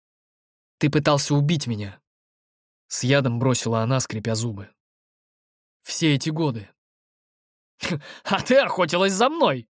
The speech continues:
Эквилибрис во всей его красе!» Он с трудом поднялся. Ноги его подводили. «Ну так что?» Грей уперся здоровой рукой в стену прямо перед нами.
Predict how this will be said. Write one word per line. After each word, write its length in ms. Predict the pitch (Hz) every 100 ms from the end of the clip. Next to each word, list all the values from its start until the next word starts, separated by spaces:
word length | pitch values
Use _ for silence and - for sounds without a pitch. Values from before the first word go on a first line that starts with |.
| _ _ _ _ _ -
Эквилибрис 800 | 190 165 175 185 311 339 320 170
во 140 | 165
всей 300 | 143 143 165
его 240 | 269 156 165
красе!» 560 | 320 330 135 123 131 _ _ _ _ _ _ _ _ _ _ -
Он 140 | 156
с 60 | 147
трудом 300 | 160 160 151
поднялся. 600 | 147 151 131 107 - 127 _ _ _ _ _ _ _ _
Ноги 280 | 143 160 147
его 260 | 127 117 113
подводили. 640 | 110 117 120 135 101 - _ _ _ _ _ _ _ _ _ _ _
«Ну 160 | 135 156
так 160 | 185
что?» 360 | - - 208 151 - _ _ _ _ _ _ _ _ _ _ _ -
Грей 320 | 143 156 151
уперся 360 | 127 143 139 127
здоровой 400 | 123 135 131 127
рукой 280 | 123 127
в 80 | 104
стену 340 | - 147 127 104
прямо 260 | 123 113
перед 240 | 110 117 113
нами. 360 | 113 98 98